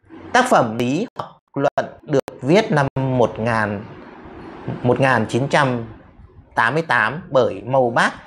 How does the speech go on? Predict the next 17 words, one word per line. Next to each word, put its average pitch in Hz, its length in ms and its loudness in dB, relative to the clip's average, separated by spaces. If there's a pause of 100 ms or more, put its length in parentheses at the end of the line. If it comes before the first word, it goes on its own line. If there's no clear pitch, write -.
(120)
một 120 260 0
học - 260 -2
giả - 300 -4 (100)
của 104 280 -4
Trung 120 220 -2
Quốc. 220 380 4 (580)
Nhưng 180 180 6 (120)
khi, 165 380 6 (1400)
từ 156 140 8
khi 165 360 4
đó 131 300 6
tới 147 140 6
giờ 135 340 6
thì 117 200 0
người 117 160 2
Việt 110 140 2
Nam 123 360 2